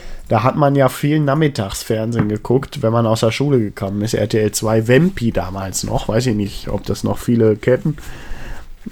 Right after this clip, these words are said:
Ähm, kamen viele Kinderserien und dann natürlich Kickers, klar. Ähm, die tollen Fußballstars mit Tsubasa, aber auch so Sachen wie Mila und Calimero.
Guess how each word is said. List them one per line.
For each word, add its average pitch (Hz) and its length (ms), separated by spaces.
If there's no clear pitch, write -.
Ähm, 120 480
kamen 120 220
viele 123 220
Kinderserien 120 540
und 113 200
dann 120 160
natürlich 120 520
Kickers, 165 540
klar. 139 480
Ähm, 113 320
die 120 120
tollen 135 300
Fußballstars 156 840
mit 135 140
Tsubasa, 127 760
aber 131 320
auch 143 140
so 139 140
Sachen 135 400
wie 123 100
Mila 147 480
und 131 300
Calimero. 127 680